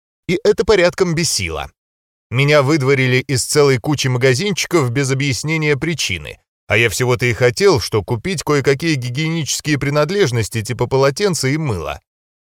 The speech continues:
Тут волей-неволей начнешь задумываться о том, чтобы достать карты из-под кровати и начать шинковать местную торговую братью со всем усердием. "Мыло закончилось", —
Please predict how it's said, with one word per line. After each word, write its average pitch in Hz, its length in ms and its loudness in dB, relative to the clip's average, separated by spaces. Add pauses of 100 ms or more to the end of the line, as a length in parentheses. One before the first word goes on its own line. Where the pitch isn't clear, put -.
(600)
Тут 220 280 0
волей-неволей 190 880 4
начнешь 147 480 0
задумываться 123 800 2
о 104 40 2
том, 170 220 2
чтобы - 260 0
достать 120 460 2
карты 131 380 2
из-под 117 260 -4
кровати 160 520 2
и 151 360 2
начать 156 480 0
шинковать 120 720 2
местную 113 580 -2
торговую 104 520 2
братью 139 500 2
со 110 180 0
всем 110 300 -4
усердием. 80 720 -4 (840)
"Мыло 190 440 4
закончилось", — 160 920 2